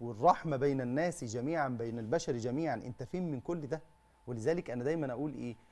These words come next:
لما النبي عليه الصلاة والسلام، وده موقف أنا عاوز أقول في غاية العجب، حاجة مهمة جدًا لنا الموقف ده. لما نزلت النبي عليه الصلاة والسلام في الوقت، في بداية الدولة الإسلامية، الصحابة فقراء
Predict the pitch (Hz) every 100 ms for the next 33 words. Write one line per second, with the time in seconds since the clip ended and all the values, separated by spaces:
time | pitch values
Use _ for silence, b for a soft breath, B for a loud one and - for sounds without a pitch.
0 | b - 113 113 120 156 147 120 151 143
1 | 143 139 123 120 123 185 202 160 196 -
2 | 151 - - - - 151 160 175 151 143
3 | 180 139 - - 127 117 101 135 170 175
4 | 156 - 110 110 113 87 _ _ _ _
5 | - 170 180 165 151 139 170 175 151 151
6 | 143 156 151 - 104 101 - B B B
7 | B B B 143 220 220 254 202 196 -
8 | - - 147 214 202 180 196 214 - -
9 | - 139 120 156 214 - - 127 110 120
10 | 107 147 175 165 120 107 101 139 139 123
11 | 110 - 113 123 120 - - - 254 311
12 | - 233 240